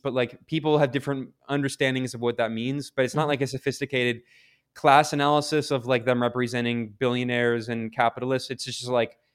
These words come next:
Speaker 1: a disinterest in politics, which I think is pretty generalized across a lot of, especially, like, suburban U S.
Speaker 2: Mm-hmm.
Speaker 1: And, like, and especially, like, you know, white suburban, but also, like, you know, I, I went to,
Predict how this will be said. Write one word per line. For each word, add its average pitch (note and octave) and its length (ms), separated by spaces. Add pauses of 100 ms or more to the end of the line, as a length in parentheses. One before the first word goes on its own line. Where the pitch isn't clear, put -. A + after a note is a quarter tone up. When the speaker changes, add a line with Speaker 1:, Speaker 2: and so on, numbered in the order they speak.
(600)
Speaker 1:
a D3 80
disinterest D3+ 640
in A#2+ 80
politics, A2 640
which B2 160
I B2 80
think B2+ 200
is A#2+ 140
pretty E3 440
generalized B2 840
across A#2 420
a A#2+ 60
lot A2+ 240
of, A2 220
especially, D3+ 460
like, B2+ 280 (500)
suburban C3+ 640
U A2+ 200
S. G2+ 420 (240)
Speaker 2:
Mm-hmm. C#3 220
Speaker 1:
And, G3 140
like, G3 260 (540)
and E3+ 120
especially, G#3+ 500
like, D#3+ 300
you F3+ 80
know, C3+ 260 (800)
white D3+ 340
suburban, G#3+ 400
but F#3 120
also, G3+ 320
like, D3 400 (320)
you C#3+ 80
know, C3 380 (100)
I, A2 100 (180)
I D#3 320
went D3 380
to, C3 580